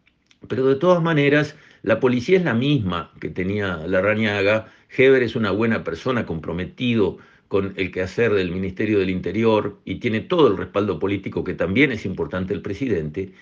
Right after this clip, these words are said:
y de ese punto de vista es algo que, eh, se continúa.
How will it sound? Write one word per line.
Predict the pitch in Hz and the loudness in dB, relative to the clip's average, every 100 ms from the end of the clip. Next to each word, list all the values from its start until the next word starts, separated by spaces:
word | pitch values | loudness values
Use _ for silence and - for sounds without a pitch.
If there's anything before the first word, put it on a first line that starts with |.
| - - | -20 -4
y | 123 | 0
de | |
ese | 151 165 | 2 0
punto | 160 151 | 0 4
de | 131 | 4
vista | 131 123 143 135 - _ - | 4 0 -2 -2 -8 _ 0
es | 139 139 | 0 2
algo | 127 127 120 | 4 4 2
que, | 117 123 117 - _ | 2 2 2 -6 _
eh, | 101 95 82 80 | -2 0 0 -4
se | - 135 | 0 0
continúa. | 110 117 131 147 160 - | 2 0 2 4 2 0